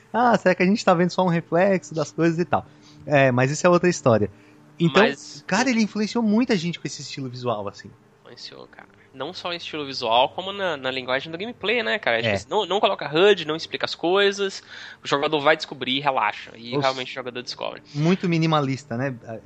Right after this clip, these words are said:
Speaker 1: extremo, assim. Ah, extremo não, eu digo assim, ah, ele,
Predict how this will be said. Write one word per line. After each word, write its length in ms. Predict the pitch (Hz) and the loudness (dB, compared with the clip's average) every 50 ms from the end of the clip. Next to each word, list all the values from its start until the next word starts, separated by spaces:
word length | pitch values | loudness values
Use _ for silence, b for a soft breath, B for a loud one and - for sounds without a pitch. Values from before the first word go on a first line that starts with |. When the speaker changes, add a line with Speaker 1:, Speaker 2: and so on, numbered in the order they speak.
| - - 113 | -20 -20 -20
Speaker 1:
extremo, 460 | - - - 156 147 139 123 117 113 | -20 -12 -6 -4 -4 -2 -4 -4 -8
assim. 420 | 104 - - 117 110 107 101 95 92 | -10 -10 -12 -10 -10 -10 -12 -12 -12
Ah, 120 | 104 104 104 | -12 -12 -12
extremo 320 | 107 - - 190 208 240 233 | -12 -6 -4 -2 -2 0 2
não, 120 | 220 185 | 4 4
eu 60 | 139 | 4
digo 160 | 135 151 147 | 2 2 -2
assim, 260 | 151 143 - 151 127 - b b b b b - 127 110 | -2 -2 -2 -6 -6 -6 b b b b b -12 -10 -8
ah, 140 | - 135 123 - - | -8 -8 -10 -4 0
ele, 280 | 147 147 156 180 - | 2 2 2 2 -2